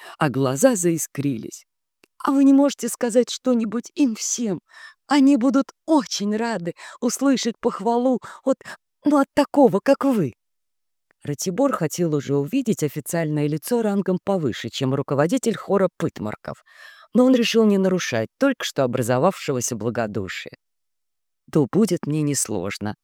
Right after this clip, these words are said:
но речь моя, увы, не длинной будет. Во времени я ограничен очень. Надеюсь, вы меня поймете». «Конечно!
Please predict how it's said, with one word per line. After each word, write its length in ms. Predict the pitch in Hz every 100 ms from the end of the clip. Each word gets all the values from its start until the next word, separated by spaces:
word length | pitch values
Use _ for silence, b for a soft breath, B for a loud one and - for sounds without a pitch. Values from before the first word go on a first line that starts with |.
| _ _ -
но 160 | 180
речь 280 | 226 254 -
моя, 260 | 185 170 -
увы, 300 | 175 170 202
не 120 | 196
длинной 480 | 170 190 139 107 107
будет. 380 | 110 110 98 - _ _ -
Во 160 | 214
времени 480 | 180 220 208 165 151
я 220 | 143 143
ограничен 640 | 131 135 143 139 - 107 110
очень. 320 | 107 - 95 - _ _ _
Надеюсь, 500 | 233 233 196 208 -
вы 120 | 202
меня 260 | 185 151 143
поймете». 640 | - 120 107 95 82 - - _ _ _ _ _
«Конечно! 800 | - 294 254 220 - - _ -